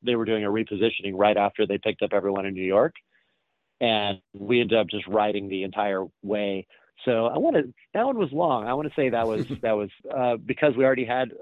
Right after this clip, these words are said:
Speaker 1: several days at sea just going up there. I wanna say that was, like, seven days at sea. So I think that was probably the longest.
Speaker 2: And what are the pros and cons, you think, of cruises? I mean, you get to travel,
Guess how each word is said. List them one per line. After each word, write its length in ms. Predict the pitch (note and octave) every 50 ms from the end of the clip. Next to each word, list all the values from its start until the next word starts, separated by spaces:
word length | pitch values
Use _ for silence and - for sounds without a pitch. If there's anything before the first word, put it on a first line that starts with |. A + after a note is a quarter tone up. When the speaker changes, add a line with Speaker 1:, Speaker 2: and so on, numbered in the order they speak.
| G#2+ - -
Speaker 1:
several 240 | C3 B2+ A2+ A#2+
days 240 | A2+ - A#2 A#2 G#2
at 100 | G#2+ A#2 - -
sea 160 | B2 A#2+ A2+
just 160 | - A2+ G#2+ - - _ _ _ -
going 260 | A#2+ A#2+ A2+ A2 G#2
up 140 | A#2 C3+ - -
there. 280 | A2 G#2+ G#2 G#2 G2 - _ - - - - _ _ -
I 40 |
wanna 160 | A#2+ D3+ F3+ C#3+
say 100 | - C3
that 120 | A#2 A2 G#2+
was, 160 | G#2 G#2+ -
like, 100 | G#2+ G2+ - -
seven 200 | - G#2+ F2+ G2+
days 220 | G2 G2 G2 G2 -
at 100 | G#2 F#2 - -
sea. 160 | G#2+ G2+ G2 G2
So 60 | -
I 80 | C#3+ D3
think 160 | C#3+ - D#3
that 80 | A2 G#2+
was 80 | G2+
probably 220 | - - G2+ F#2+ F#2
the 60 | F#2
longest. 500 | F#2+ F2+ F2+ F2 F2 F2 F#2 - - - - _ -
Speaker 2:
And 100 | C#3 D3+
what 120 | E3 G3+ G#3
are 40 |
the 80 | G#3 G3+
pros 320 | G3 - F#3 F3+ F3 D3
and 160 | D3+ D3 C#3 A#2+
cons, 400 | - C3+ B2+ B2+ A#2+ A2+ G2 F#2+
you 60 | G2
think, 260 | - - F#2+ F2+ -
of 160 | F2+ D#2 -
cruises? 540 | - - - F#2 F2 F2 D#2+ E2+ E2 D#2 D#2
I 80 | E2+ E2
mean, 240 | E2 E2+ E2 E2 - _ _ _ _ -
you 80 | A2
get 140 | A2+ B2+ B2
to 80 | A2 F#2
travel, 640 | - - - D3+ E3 D#3 C3 G#2+ G2 F#2+ F2+ -